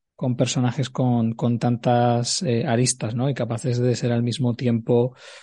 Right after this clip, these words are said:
una cosa y casi la, la contraria, ¿no? Y creo que eso es un poco el, lo que hace que la película me parezca más orgánica que otras que hemos comentado aquí, que pareciéndome mejores me parecen menos orgánicas, como las de,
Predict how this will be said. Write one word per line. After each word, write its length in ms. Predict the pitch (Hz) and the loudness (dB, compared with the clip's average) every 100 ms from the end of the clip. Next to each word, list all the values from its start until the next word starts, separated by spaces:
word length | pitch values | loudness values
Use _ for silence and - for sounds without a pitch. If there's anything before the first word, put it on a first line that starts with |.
| - - | -20 -4
una 260 | 131 127 123 | 0 2 2
cosa 400 | 127 - 135 135 | 0 0 -2 0
y 180 | 117 | 0
casi 560 | 110 117 - 123 123 123 | -2 -4 -2 -2 0 2
la, 400 | 117 113 110 113 | 2 0 -2 -6
la 140 | 113 | -6
contraria, 640 | 110 110 107 120 143 131 110 | -4 -4 -2 0 2 2 0
¿no? 160 | 175 - - - - | -2 -6 -20 -20 -14
Y 140 | - 127 | -6 0
creo 180 | 143 139 | 2 2
que 60 | |
eso 100 | 135 | 2
es 80 | 143 | 2
un 100 | 151 | 2
poco 360 | 143 131 151 151 | 0 2 4 6
el, 340 | 143 131 131 | 4 2 0
lo 320 | 139 131 123 | -4 -2 -2
que 140 | - 127 | -2 -2
hace 220 | 127 147 | -2 -2
que 80 | 139 | 0
la 100 | 131 | 0
película 300 | 135 147 143 | 2 2 0
me 100 | 135 | -2
parezca 460 | 123 127 - 147 | -2 -4 -2 -2
más 320 | 135 135 135 147 | 0 -2 -2 -2
orgánica 760 | 135 135 135 151 147 - 185 - _ _ _ _ | -2 0 0 0 -2 -4 -6 -8 _ _ _ _
que 140 | - | -2
otras 300 | 120 117 127 | 0 0 -2
que 100 | - | -2
hemos 180 | 127 131 | -2 -2
comentado 480 | - 127 127 131 123 | -2 -2 0 2 2
aquí, 360 | 120 165 190 _ _ _ _ _ _ _ | 0 -2 -4 _ _ _ _ _ _ _
que 120 | - | -2
pareciéndome 560 | 123 120 - 135 131 127 | 2 2 2 2 4 4
mejores 440 | 123 - 151 139 | 2 0 0 0
me 100 | 123 | -2
parecen 340 | 113 113 131 120 | -4 -4 -2 -2
menos 280 | 120 117 | -2 -2
orgánicas, 640 | 113 113 156 165 151 175 - - | -2 0 2 2 0 -2 -6 -6
como 340 | 117 117 117 | -2 2 2
las 240 | 113 113 | 2 -2
de, 720 | - 113 113 110 107 107 117 | -2 0 0 0 -2 -6 -10